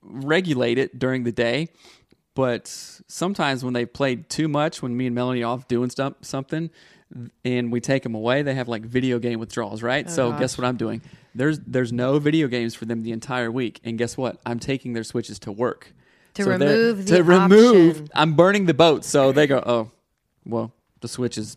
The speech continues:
Speaker 1: twenty miles away."
Speaker 2: I know. They can't, like,
Speaker 1: I don't
Speaker 2: there's,
Speaker 1: have an
Speaker 2: there's no
Speaker 1: option.
Speaker 2: begging for the Switch at this point because it's
Speaker 1: Right.
Speaker 2: in Tukwila.
Speaker 1: Right. So, okay, I wanna read some, um, I don't even know what this phone is. Somebody said something that I really wanna read.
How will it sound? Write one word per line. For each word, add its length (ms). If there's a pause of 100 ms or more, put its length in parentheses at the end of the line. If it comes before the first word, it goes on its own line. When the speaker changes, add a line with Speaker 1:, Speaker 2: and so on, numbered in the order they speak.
Speaker 1:
twenty 200
miles 200
away." 240
Speaker 2:
I 80
know. 220
They 160
can't, 440
like, 160
Speaker 1:
I 80
don't 100
Speaker 2:
there's, 100
Speaker 1:
have 100
an 60
Speaker 2:
there's 140
no 100
Speaker 1:
option. 140
Speaker 2:
begging 460
for 220
the 80
Switch 320
at 100
this 160
point 280
because 280
it's 120
Speaker 1:
Right. 260
Speaker 2:
in 420
Tukwila. 500 (220)
Speaker 1:
Right. 280
So, 320 (260)
okay, 380
I 80
wanna 160
read 280
some, 540
um, 400 (420)
I 60
don't 140
even 160
know 100
what 140
this 160
phone 240
is. 120
Somebody 340
said 380
something 420
that 100
I 40
really 380
wanna 240
read. 400